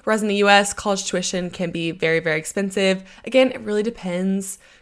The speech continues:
country to country here in Europe, but something to consider. Number six is the currency exchange rates. This one is kind of an interesting one because there are fluctuations in the currency exchange rates that can impact your financial situation if you're earning income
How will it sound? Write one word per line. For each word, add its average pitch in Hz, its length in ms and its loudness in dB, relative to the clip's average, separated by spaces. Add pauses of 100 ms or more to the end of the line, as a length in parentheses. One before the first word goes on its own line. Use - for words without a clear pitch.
country 208 280 -4
to 185 80 -2
country 190 400 -2
here 202 520 0
in 190 180 -2
Europe, 185 500 0
but 170 260 2
something 175 320 -4
to - 180 -10
consider. 269 520 2 (460)
Number 339 180 4
six - 320 2
is 233 180 0
the 208 100 0
currency 240 420 -2
exchange 185 440 -4
rates. 254 420 2
This - 200 -6
one 392 160 6
is 349 140 0
kind 233 160 0
of 214 80 0
an 202 80 -2
interesting 190 400 -4
one 170 200 2
because 180 260 -4
there 196 200 2
are 202 180 6
fluctuations 208 920 -2
in 175 300 -2
the 170 120 0
currency 185 800 0 (320)
exchange 294 500 0
rates 269 540 2
that 196 240 4
can 190 240 0
impact 180 420 -4
your 175 80 -6
financial 160 360 -4
situation 190 600 -2
if - 120 -8
you're 175 100 0
earning 175 300 0
income 165 580 0